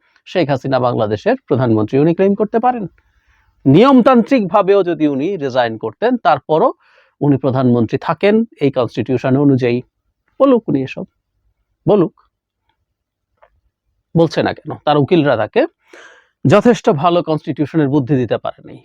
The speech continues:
কনস্টিটিউশন বোঝা তাদের বোধ হয়তো হয় নাই। কিন্তু ওসব ফালতু কথা। ফালতু কথা কেন? এই সরকারটা যখন গঠিত হয়,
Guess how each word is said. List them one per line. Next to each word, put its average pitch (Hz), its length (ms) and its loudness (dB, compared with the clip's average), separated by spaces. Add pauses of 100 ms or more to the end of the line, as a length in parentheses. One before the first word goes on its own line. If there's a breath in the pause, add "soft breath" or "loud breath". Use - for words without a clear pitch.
কনস্টিটিউশন 127 600 -4
বোঝা 127 580 2
তাদের 113 240 -4
বোধ 107 200 -6
হয়তো 110 420 -4
হয় 139 220 -2
নাই। 98 180 -6 (580 loud breath)
কিন্তু 285 180 4
ওসব 277 180 2
ফালতু 294 300 2
কথা। 151 320 -4 (320)
ফালতু 226 220 0
কথা 233 200 0
কেন? 165 220 -2 (1200)
এই 254 140 4
সরকারটা 254 460 0
যখন 214 260 0
গঠিত 147 340 -2
হয়, 214 240 -4